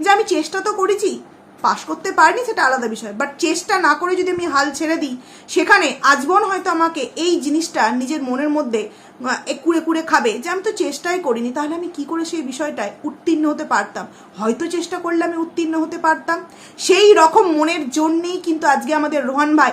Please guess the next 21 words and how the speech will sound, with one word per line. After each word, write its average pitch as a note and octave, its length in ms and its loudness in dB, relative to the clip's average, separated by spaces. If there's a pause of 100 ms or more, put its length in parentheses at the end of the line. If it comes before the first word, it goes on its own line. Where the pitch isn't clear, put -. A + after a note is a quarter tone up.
(120)
এত C#4 240 -4
বড় C4 360 0
যুদ্ধে A3+ 560 -4 (340)
জয়লাভ A#3+ 500 2 (120)
করেছে। G#3+ 340 -6 (420)
আগামী F#4 440 6
দিনেও F4+ 360 4 (100)
আশা D4 220 2
করছি F4+ 440 -4
এই F4 180 2
রকম F#4 280 0 (120)
অনেক E4+ 360 2 (200)
সমাজসেবামূলক C#4+ 840 0
কাজের A3+ 240 -2
সাথে B3 360 -4 (320)
রোহান D4 340 4
ভাইকে C#4 360 0
আমরা B3 440 2 (200)
দেখতে A#3+ 360 -4
পাবো A#3 240 0
এবং A#3 260 0